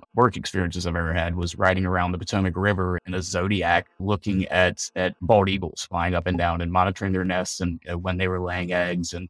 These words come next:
seeing, uh, what the encroachment was of nearby development and, uh, whether that was having any effect on the nesting behavior.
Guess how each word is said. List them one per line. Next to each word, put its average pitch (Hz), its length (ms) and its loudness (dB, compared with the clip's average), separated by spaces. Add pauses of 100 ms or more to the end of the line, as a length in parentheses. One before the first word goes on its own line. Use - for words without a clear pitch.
seeing, 90 420 -2
uh, 87 100 0
what 90 220 0
the 95 100 0
encroachment 95 580 0
was 90 400 0
of 87 400 -4
nearby 85 380 0
development 101 680 2
and, 90 280 -4 (100)
uh, 95 80 0 (140)
whether 90 220 2
that 85 160 -2
was 87 120 -2
having 90 240 -4
any 82 160 -10
effect 131 460 2
on 104 180 6
the 95 320 2
nesting 110 360 2
behavior. 101 460 2